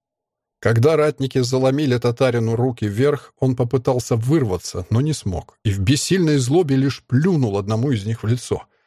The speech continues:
В ответ ратник приложил его головой об столб, расквасив нос в кровь, а затем закончил дело, подвесив его на торчащий крюк за руки.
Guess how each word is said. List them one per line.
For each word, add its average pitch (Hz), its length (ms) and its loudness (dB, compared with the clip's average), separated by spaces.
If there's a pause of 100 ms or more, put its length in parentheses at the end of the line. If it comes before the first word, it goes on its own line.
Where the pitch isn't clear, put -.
(340)
В 165 100 -4
ответ 180 340 2
ратник 143 400 0
приложил 139 520 0
его 110 180 0
головой 113 440 2
об 107 120 -6
столб, - 380 -2 (280)
расквасив 120 720 0
нос 104 220 -2
в - 140 -20
кровь, 113 400 -2 (400)
а 117 140 2
затем 175 320 2
закончил 139 540 0
дело, 165 340 0
подвесив 139 640 -2
его 131 240 2
на 123 160 0
торчащий 117 600 -2
крюк 151 320 -2
за 117 260 2
руки. - 320 -18